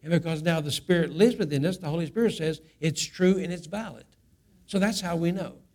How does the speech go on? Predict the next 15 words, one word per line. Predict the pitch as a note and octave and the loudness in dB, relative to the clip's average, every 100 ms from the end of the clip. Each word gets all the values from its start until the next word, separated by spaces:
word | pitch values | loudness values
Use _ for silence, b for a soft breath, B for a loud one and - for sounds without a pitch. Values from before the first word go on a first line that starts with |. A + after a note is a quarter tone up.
| _ _ _ _ - | _ _ _ _ -2
So | F#3+ | 2
how | E3 | 2
do | A3 | 4
you | A3 | 4
know? | G#3 B3 | 6 4
Because | G3 F3 F#3 | 4 -2 0
the | G3 | 2
Holy | A3+ | 2
Spirit | A3 - C4 F#3+ | 0 0 -2 0
knows, | E3+ G3 - B B | 0 0 0 B B
and | F3+ | 2
He | F3 | 2
lives | D3 D#3 | 2 0
within | F#3+ A#3 - | -2 -4 -4
us. | - | -12